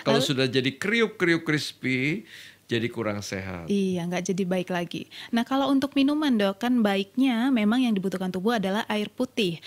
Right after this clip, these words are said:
Speaker 2: Tapi ada kalanya orang, "Aduh, aku kok lemes banget ya, aku kok loyo." Sedangkan pekerjaanku masih banyak. Aku mau minum minuman berenergi aja deh, supaya fit lagi. Sebenarnya itu mengatasi nggak, Dok?
Speaker 1: Sebenarnya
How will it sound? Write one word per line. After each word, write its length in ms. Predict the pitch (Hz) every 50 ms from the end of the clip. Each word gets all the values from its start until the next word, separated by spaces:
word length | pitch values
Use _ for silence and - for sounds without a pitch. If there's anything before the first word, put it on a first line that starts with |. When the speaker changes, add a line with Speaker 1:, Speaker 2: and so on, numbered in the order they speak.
| - - - -
Speaker 2:
Tapi 240 | - 226 - - 330
ada 160 | 277 214 208
kalanya 480 | 208 214 202 196 196 208 233 247 220
orang, 160 | 208 214 214 220
"Aduh, 240 | 226 226 247 262
aku 160 | 262 254 - 302 -
kok 180 | - 269 -
lemes 240 | - 233 233 240 - -
banget 420 | - 220 226 240 262 - 220 196 175
ya, 20 | 180
aku 220 | - 226 - 269 254
kok 140 | 262 240 233
loyo." 320 | 247 247 254 240 233 208 202
Sedangkan 480 | 196 - 190 196 196 196 240 285 311
pekerjaanku 560 | - - - 233 214 170 202 180 185 196 202 262 277
masih 240 | 269 240 - - 220
banyak. 400 | 202 196 190 196 214 202 175 - - - - - - - - - - 233
Aku 160 | - 311 294
mau 160 | 302 277 269
minum 160 | 269 262 254
minuman 320 | 254 254 254 247 247 254 240
berenergi 640 | 214 214 - 202 208 214 214 214 196 185 208 220
aja 160 | 220 214 226 233
deh, 160 | 214 254 233 -
supaya 480 | - - 240 - 233 226 233 240 240 220
fit 300 | - - - 262 - -
lagi. 480 | 233 202 196 190 185 190 175 - 196 - _ _
Sebenarnya 480 | - 247 220 233 226 233 254 294 320
itu 80 | - 320
mengatasi 560 | 311 285 254 240 226 - 226 220 - 269 240
nggak, 160 | 208 190 - 175 175
Dok? 80 | - - _ _ _ - - - - _ _
Speaker 1:
Sebenarnya 720 | - 160 139 156 147 160 160 160 196 220 233 240 233 262